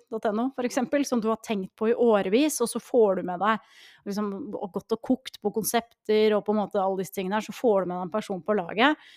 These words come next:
og så blir liksom all den jobben og tankevirksomheten og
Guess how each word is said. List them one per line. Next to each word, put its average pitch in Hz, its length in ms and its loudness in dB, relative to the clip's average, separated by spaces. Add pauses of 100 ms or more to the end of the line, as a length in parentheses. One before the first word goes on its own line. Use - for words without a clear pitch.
(260)
og 214 100 0
så 220 100 2
blir 220 120 6
liksom 208 240 0
all 202 180 0
den 196 220 0
jobben 190 320 -2
og 190 80 -6
tankevirksomheten 196 920 -4
og 190 300 -6